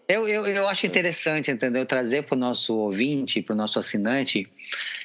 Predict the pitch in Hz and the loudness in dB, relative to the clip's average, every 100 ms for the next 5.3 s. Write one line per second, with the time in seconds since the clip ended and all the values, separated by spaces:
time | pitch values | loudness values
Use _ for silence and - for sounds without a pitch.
0 | - 151 170 170 160 165 151 - - 156 | 0 2 4 2 2 2 2 2 2 2
1 | 160 123 110 117 117 120 127 147 139 156 | 2 0 0 0 0 0 2 2 2 0
2 | 156 135 151 - 139 147 139 - 151 165 | 0 0 0 0 0 0 0 0 0 2
3 | 160 123 123 120 113 107 98 - - - | 0 0 0 2 2 0 0 -2 -4 -2
4 | 98 113 107 123 139 113 117 113 113 101 | 0 0 2 2 2 0 0 0 -2 -2
5 | 98 92 87 | 0 0 -2